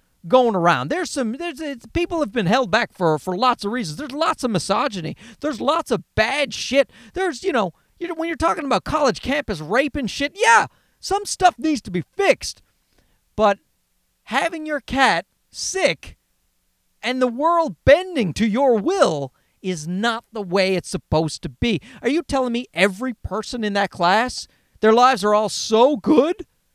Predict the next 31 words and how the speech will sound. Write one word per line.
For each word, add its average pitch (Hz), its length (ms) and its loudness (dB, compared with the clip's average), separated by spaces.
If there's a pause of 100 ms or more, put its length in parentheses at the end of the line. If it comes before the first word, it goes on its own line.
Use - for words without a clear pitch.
(340)
that 202 340 4
they 226 120 8
would 247 160 4
all 226 340 4
agree 196 360 2
with 269 180 0
her? 240 180 2
If, 233 280 -2
if 165 220 -6
you 294 180 0
told 233 340 -4
every 202 260 -2
student 175 300 -6
in 147 100 -4
that 156 140 -6
class, 139 400 -6
"I 165 160 4
have 190 160 2
to 170 60 -8
give 160 180 -4
her 165 120 -4
an 151 60 -4
extension," 143 580 -6 (760)
are 190 60 -2
you 226 120 -2
telling 226 180 -2
me 220 80 -2
not 202 280 0
one 156 320 0
of 220 100 0
them 285 200 -2